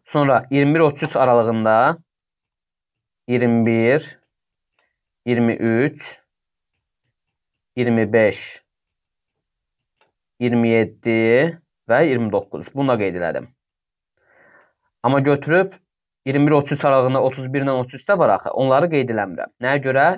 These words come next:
Fikir verin burada. Nə yazılmışdı? Otuz səhifəlik sənəd çapa verilib. Sənəd otuz səhifəlikdirsə, iyirmi doqquzdan sonrakı bu yazılan səhifələr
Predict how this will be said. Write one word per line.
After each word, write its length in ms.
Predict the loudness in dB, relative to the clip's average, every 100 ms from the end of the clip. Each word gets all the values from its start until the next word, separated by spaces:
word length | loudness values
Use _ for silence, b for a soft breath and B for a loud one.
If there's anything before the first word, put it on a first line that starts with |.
| -4
Fikir 160 | -4 2
verin 300 | 2 2 0
burada. 260 | -2 -4 -2
Nə 120 | -2
yazılmışdı? 560 | 0 -2 -4 -6 -10 -10 _ _ _ _
Otuz 340 | -4 -2 -4
səhifəlik 480 | 0 0 2 -2 -2
sənəd 320 | -6 -8 -8
çapa 240 | -8 -6 -6
verilib. 320 | -8 -10 -12 _ B B -4
Sənəd 240 | 0 2
otuz 320 | 2 0 -2 0
səhifəlikdirsə, 800 | 0 2 0 -2 -4 -2 -2 -4 _ _ -8
iyirmi 180 | -4 -2
doqquzdan 360 | -2 -2 0 0
sonrakı 480 | 2 0 0 -2 -2 b b _
bu 60 | 0
yazılan 400 | 2 2 0 -2
səhifələr 540 | -2 -2 -2 -2 -2